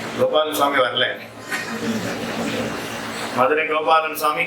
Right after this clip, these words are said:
காணோம். கோபாலன் சுவாமி வந்திருக்கார், ஆனா இவருக்கு சேலமா இல்ல காஞ்சிபுரமா பாண்டிச்சேரியா அப்படின்னு தெரியல அப்படின்னு யோசித்தோம்னா, அப்ப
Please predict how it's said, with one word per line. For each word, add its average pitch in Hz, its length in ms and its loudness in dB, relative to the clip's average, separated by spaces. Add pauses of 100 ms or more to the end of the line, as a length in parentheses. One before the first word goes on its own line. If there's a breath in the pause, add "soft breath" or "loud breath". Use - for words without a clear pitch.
காணோம். 135 320 4 (1500)
கோபாலன் 170 500 4
சுவாமி 160 320 4
வந்திருக்கார், 147 480 2 (720)
ஆனா 175 180 6 (580)
இவருக்கு 139 360 -4 (100)
சேலமா 175 560 4 (380)
இல்ல 151 160 -2 (800)
காஞ்சிபுரமா 147 720 2 (120)
பாண்டிச்சேரியா 123 640 2 (380)
அப்படின்னு 120 400 2
தெரியல 104 300 2 (840)
அப்படின்னு 143 380 4
யோசித்தோம்னா, 147 640 2 (760)
அப்ப 135 180 4